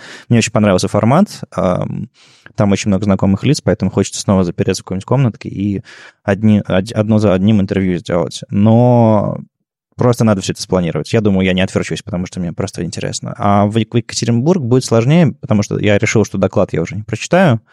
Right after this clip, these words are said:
Просто щас темы нет, и ребят не хочется ставить на паузу, чтобы они тормозили, ждали, ждали меня. М, вот. Но если вдруг, если вдруг, то приеду. Короче, э, конец сентября будет активный, а раз у нас тут есть C S S Minsk J S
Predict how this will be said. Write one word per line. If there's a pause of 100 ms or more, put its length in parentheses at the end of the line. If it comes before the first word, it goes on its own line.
(200)
Просто
щас
темы
нет,
и
ребят
не
хочется
ставить
на
паузу,
чтобы
они
тормозили,
ждали, (140)
ждали
меня. (360)
М,
вот. (240)
Но
если
вдруг,
если
вдруг,
то
приеду. (300)
Короче, (240)
э,
конец
сентября
будет
активный, (140)
а
раз
у
нас
тут
есть
C
S
S
Minsk
J
S